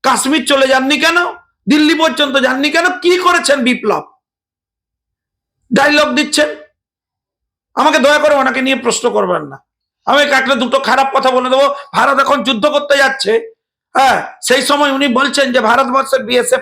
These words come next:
খারাপ, ভারতবর্ষের ইন্টেলিজেন্স খারাপ, ভারত সরকার খারাপ। এটা দেশদ্রোহিতা নয়? এদের against-এ অ্যাকশন হবে না?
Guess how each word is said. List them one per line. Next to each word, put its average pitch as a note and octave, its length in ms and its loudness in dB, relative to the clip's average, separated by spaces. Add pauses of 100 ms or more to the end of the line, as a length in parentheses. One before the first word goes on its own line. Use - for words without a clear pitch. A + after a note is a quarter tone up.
খারাপ, A#3+ 400 0 (180)
ভারতবর্ষের A#3+ 560 0
ইন্টেলিজেন্স A#3+ 680 -2
খারাপ, B3 300 2 (300)
ভারত B3 260 0
সরকার - 420 0
খারাপ। B3 320 0 (260)
এটা A3+ 180 2
দেশদ্রোহিতা B3 720 0
নয়? C4 280 0 (840)
এদের A#3+ 220 2
against-এ B3 300 0
অ্যাকশন B3 380 0
হবে C4 180 2
না? - 340 -2